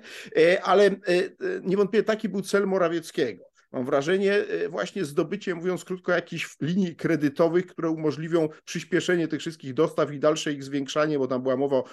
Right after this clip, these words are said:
jakimś zwiększaniu dalszej tej ilości broni. No ale oczywiście,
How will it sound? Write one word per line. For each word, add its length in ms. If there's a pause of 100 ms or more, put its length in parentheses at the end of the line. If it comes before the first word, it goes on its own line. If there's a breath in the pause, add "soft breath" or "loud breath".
jakimś 260
zwiększaniu 480
dalszej 460
tej 140
ilości 380
broni. 400 (240 loud breath)
No 120
ale 140
oczywiście, 500